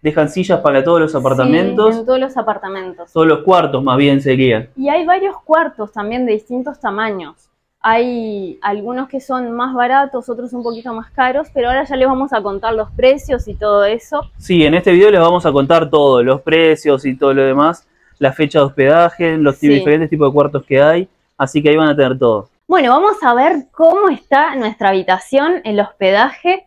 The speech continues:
Speaker 2: Vengan, vengan con nosotros. Vamos a dejar a Nami también.
Speaker 1: <laughs>
Speaker 2: Ya vemos que es precioso la decoración y todo.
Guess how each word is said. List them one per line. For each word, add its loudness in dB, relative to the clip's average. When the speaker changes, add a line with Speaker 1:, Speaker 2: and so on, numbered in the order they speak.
Speaker 2:
Vengan, -2
vengan -4
con -4
nosotros. -8
Vamos -6
a 2
dejar -4
a -6
Nami -4
también. -4
Speaker 1:
<laughs> -2
Speaker 2:
Ya -2
vemos 0
que -4
es -12
precioso -4
la -2
decoración -4
y -6
todo. -2